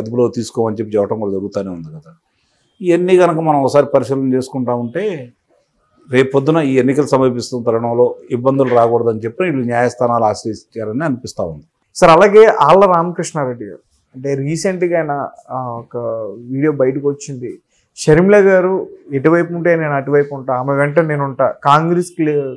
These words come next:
Speaker 2: కాంగ్రెస్కి చేరా నేను ఉంటా" అని చెప్పేసి అన్నారు. So, నేనైతే మాత్రం ఆళ్ల రామకృష్ణారెడ్డి గారు టీడీపీ వైపు మొగ్గు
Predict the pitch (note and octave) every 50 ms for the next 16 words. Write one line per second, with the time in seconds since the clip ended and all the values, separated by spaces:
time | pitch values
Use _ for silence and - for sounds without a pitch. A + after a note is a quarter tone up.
0 | - - C#3 C#3+ D3 D#3 D#3 D3 - D3+ C#3+ D3 D3 C#3 C#3 C#3+ D3 C#3 C#3 C3+
1 | B2+ B2 A#2+ - B2 B2+ B2 A#2+ - - B2 B2 B2 A#2+ C3 B2 A2+ C3 - -
2 | _ _ _ _ _ _ _ _ - - C#3+ C#3 C3+ C#3 C#3+ D#3+ F3 E3 F3 F#3
3 | F3 F3 E3+ E3+ E3 F3 E3+ E3+ F3 E3+ D#3 - - _ _ _ _ - B2+ C#3
4 | D#3+ E3+ D#3+ D#3 D3+ D#3+ E3 E3 D#3+ - F3 E3 D#3 D#3 D3+ D3+ D#3 D3+ D3+ D3
5 | - - E3 F3+ F3+ G3+ G3 F3 G3+ G3 F#3 F#3+ F#3 F3 F3+ F3 F3 D#3+ D3 D3
6 | D3+